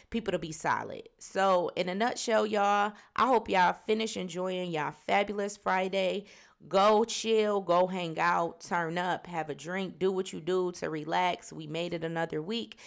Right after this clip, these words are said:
And if you're going to be in contact with your friends, maybe just start asking questions. Just start to get to know your friend more. And if you do know, um, what love language your friend is, start this weekend.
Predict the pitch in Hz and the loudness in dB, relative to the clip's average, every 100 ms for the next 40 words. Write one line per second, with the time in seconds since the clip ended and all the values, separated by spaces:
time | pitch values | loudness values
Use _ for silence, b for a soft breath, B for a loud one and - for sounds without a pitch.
0 | B B B 247 254 247 240 - _ _ | B B B 2 4 2 0 -8 _ _
1 | 233 311 - _ _ - 202 240 226 240 | 2 2 0 _ _ -4 4 4 4 0
2 | 226 240 214 226 220 220 208 208 208 208 | 0 -2 -2 0 0 0 -2 -2 -2 -4
3 | - 226 220 220 269 - 349 - 254 240 | -2 -2 -2 -2 -4 -4 -6 -4 0 0
4 | 220 226 240 208 - 190 220 - 143 123 | 0 -2 -2 -8 -4 -2 -4 -4 -10 -8
5 | 147 - B B B 208 240 247 - - | -10 -14 B B B 2 4 2 -12 -10
6 | - 208 247 - 185 170 214 202 180 180 | -2 0 0 -2 -6 -4 -2 0 0 2
7 | 202 190 175 170 - 190 185 165 156 135 | 2 2 0 0 -2 -2 -2 -2 -2 -2
8 | - 175 - 220 214 226 196 190 285 269 | -2 -4 0 0 2 -2 -2 -2 0 0
9 | 196 175 170 - B B B 185 180 160 | 2 2 0 -4 B B B 2 2 2
10 | 151 - 165 202 180 180 160 175 170 165 | -2 -4 0 2 4 2 2 0 0 0
11 | 165 160 160 165 175 175 185 185 - - | 0 0 -2 -4 -4 -2 -2 -4 -8 -6
12 | - 240 240 247 247 220 254 269 147 139 | 0 2 2 0 -2 -4 -8 -6 -4 -2
13 | 131 | -4